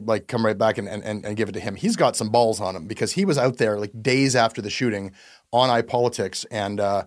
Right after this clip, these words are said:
just pointing out everything that was wrong with the Canadian coverage and this, this romance that we were building around our, our, the way we handled it. So he, and, you know, the first thing he pointed out, we're talking about news, is how, everything we got wrong.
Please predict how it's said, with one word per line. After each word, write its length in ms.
just 180
pointing 380
out 240
everything 300
that 80
was 160
wrong 300
with 80
the 60
Canadian 300
coverage 320
and 160
this, 180
this 180
romance 480
that 120
we 100
were 100
building 320
around 220
our, 100
our, 200
the 100
way 80
we 80
handled 320
it. 100
So 100
he, 160
and, 200
you 60
know, 80
the 180
first 220
thing 80
he 80
pointed 260
out, 120
we're 60
talking 220
about 120
news, 280
is 120
how, 200
everything 220
we 80
got 220
wrong. 380